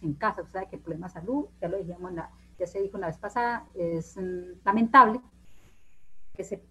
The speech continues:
pide más, eh, para o-, se, es para, para, está pa-, direccionado para otro lado, no para la salud. Entonces, eh, hacemos en una olla con agua mediana. Si la queremos hacer con agua panela,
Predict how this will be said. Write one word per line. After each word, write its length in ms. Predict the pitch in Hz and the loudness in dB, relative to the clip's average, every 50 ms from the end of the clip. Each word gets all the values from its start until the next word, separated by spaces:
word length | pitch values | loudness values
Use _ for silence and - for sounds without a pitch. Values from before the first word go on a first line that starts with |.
| - - | -10 -2
pide 220 | - 202 196 208 | 4 4 4 6
más, 380 | 214 220 214 214 220 214 220 - | 6 4 4 6 4 4 2 0
eh, 480 | 220 214 214 214 214 214 208 208 202 202 | -2 0 2 2 2 2 2 2 0 2
para 180 | 214 208 190 170 | 2 4 4 4
o-, 140 | 160 - - | 2 0 -2
se, 240 | - - 190 185 180 | 0 2 4 4 4
es 80 | 180 | 2
para, 320 | - - 196 196 196 196 196 | 2 4 6 8 8 6 6
para, 160 | 208 185 180 | 6 4 4
está 260 | 175 - 196 190 190 | 4 4 2 4 6
pa-, 260 | 190 214 220 208 208 - | 8 8 8 8 6 4
direccionado 500 | 185 220 220 214 202 - - 185 180 190 | 2 6 6 6 6 4 2 4 4 6
para 160 | 226 214 180 | 6 6 6
otro 200 | 165 165 202 202 | 6 6 4 4
lado, 340 | 208 226 226 233 233 233 233 | 6 8 8 8 8 6 4
no 100 | 196 185 | 0 -2
para 140 | - 196 202 | -2 0 0
la 120 | 190 175 | 0 0
salud. 280 | - - - 156 147 139 - - - - - - - - - - | -2 -4 -6 -4 -4 -6 -6 -12 -18 -18 -18 -20 -20 -10 -4 0
Entonces, 680 | 262 262 - - 294 285 254 - 285 277 277 - - - - - - - - - - - - - - - | 0 8 12 12 12 12 12 12 10 8 8 6 -2 -18 -20 -20 -20 -20 -20 -20 -20 -20 -18 -16 -6 2
eh, 340 | - 233 226 220 220 233 240 - | 6 8 10 10 10 10 8 6
hacemos 640 | 247 214 214 - 262 262 285 320 311 - - - - - - - - - - - - - - - - - - - - | 4 6 10 10 12 12 12 10 10 8 0 -10 -18 -20 -20 -20 -20 -20 -20 -20 -20 -20 -20 -20 -20 -20 -12 -4 0
en 300 | 233 220 220 214 214 233 | 0 2 4 6 8 10
una 200 | 262 277 294 285 | 12 12 12 12
olla 320 | 294 294 294 277 277 - | 12 10 8 6 6 4
con 180 | - - 214 233 | 4 8 10 12
agua 420 | 269 247 185 165 190 208 220 - - | 12 12 12 10 6 2 2 0 -2
mediana. 600 | 214 208 226 247 254 233 196 175 185 208 220 - - - - - - - - - - - - - - - - - - - - - - - - - - - - - - - - - - - | 0 0 2 4 4 6 6 6 4 0 -2 -8 -16 -20 -20 -20 -20 -20 -20 -20 -20 -20 -20 -20 -18 -18 -16 -12 -12 -12 -12 -12 -14 -16 -16 -16 -16 -16 -14 -12 -10 -10 -10 -12 -12 -10
Si 120 | - 220 | -2 2
la 120 | 214 214 208 | 4 4 4
queremos 280 | - 202 208 226 269 | 6 6 8 10 10
hacer 160 | 254 226 202 - | 10 8 6 4
con 160 | - 254 254 | 8 12 12
agua 240 | 247 226 208 190 - | 12 12 12 8 6
panela, 480 | 185 185 196 240 277 285 311 339 339 | 6 6 6 8 8 8 6 6 4